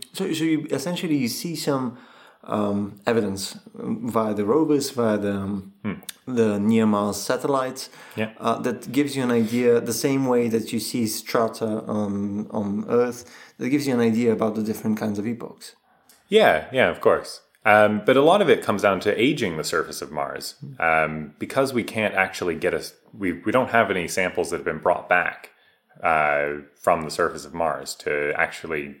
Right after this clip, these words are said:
Speaker 2: date
Speaker 1: Hmm.
Speaker 2: really specifically.
Speaker 1: Oh, the rovers is gonna do this, uh, right?
Speaker 2: Yeah, the twenty twenty rover, it's
Speaker 1: Yeah.
Speaker 2: not gonna bring it back itself, but it's has, uh, some small test tubes, and it's actually gonna drill small samples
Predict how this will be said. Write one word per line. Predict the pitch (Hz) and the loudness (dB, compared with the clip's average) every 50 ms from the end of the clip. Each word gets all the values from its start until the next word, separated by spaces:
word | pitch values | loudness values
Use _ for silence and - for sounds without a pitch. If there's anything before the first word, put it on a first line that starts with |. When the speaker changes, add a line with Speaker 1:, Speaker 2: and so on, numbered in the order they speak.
| _ - | _ -4
Speaker 2:
date | - 82 82 80 - - - - _ _ _ _ - | -2 -2 -2 -2 -6 -10 -16 -20 _ _ _ _ -14
Speaker 1:
Hmm. | - 110 113 | -12 -12 -8
Speaker 2:
really | - 95 98 90 80 78 | -4 -2 0 0 0 -2
specifically. | - - - - 104 92 - - - - - - - - - - _ _ - | -6 -8 -4 -2 -2 -2 -2 -4 -6 -4 -4 -6 -6 -8 -10 -16 _ _ -6
Speaker 1:
Oh, | 185 196 214 | -4 -2 0
the | 208 180 | 0 2
rovers | 135 135 165 226 247 226 - - | 4 4 4 2 0 -2 -4 -6
is | 139 110 | -4 0
gonna | 117 110 107 104 | 0 0 0 0
do | 104 101 | 0 -2
this, | 98 101 95 - - - | -2 -4 -4 -6 -6 -4
uh, | - 131 127 - - 95 104 - - - - - - - | -4 -4 -4 -6 -8 -14 -16 -18 -20 -20 -20 -12 -6 -2
right? | 117 127 143 147 143 | -2 0 0 0 2
Speaker 2:
Yeah, | 139 175 190 170 | 4 6 8 8
the | 143 139 | 6 6
twenty | 139 - 165 160 139 | 6 4 2 2 2
twenty | - - 160 175 | 2 2 2 4
rover, | 147 98 87 82 80 85 82 | 6 6 6 6 6 4 2
it's | 82 82 - 104 104 - 117 | 2 4 4 4 4 4 4
Speaker 1:
Yeah. | 131 | 4
Speaker 2:
not | 143 160 156 | 2 2 4
gonna | 165 151 135 | 2 2 2
bring | 120 - 127 123 117 | 2 2 2 2 2
it | - - | 4 4
back | 107 104 101 - | 4 4 2 0
itself, | - - - - 143 127 92 - - - - - - - | -4 -4 -2 0 2 2 2 2 0 -2 -8 -6 0 4
but | 95 87 85 - - - | 6 6 6 4 2 -2
it's | 101 - - - - - - - | -2 -2 -2 -6 -8 -8 -10 -6
has, | - 110 98 87 - - | -2 -2 -2 -2 0 0
uh, | 101 92 87 87 85 82 | 2 4 4 4 4 2
some | - 92 87 | -2 -6 -6
small | - - 120 113 | -2 0 2 2
test | - - 104 98 - - | 2 2 2 2 0 0
tubes, | - 82 80 92 95 - | -2 -2 -2 -2 -2 -4
and | 98 92 101 | -4 -4 -2
it's | 101 - | 2 2
actually | 104 92 - - 98 92 | 2 2 0 -2 -4 -4
gonna | 87 85 82 | -4 -4 -6
drill | 78 85 95 101 98 90 | -4 -2 0 2 2 2
small | 85 - 98 87 85 80 | 0 -2 -2 0 0 0
samples | - 90 82 85 - 131 139 160 160 - - | 0 -2 -2 -2 -2 -2 -2 -2 -4 -10 -16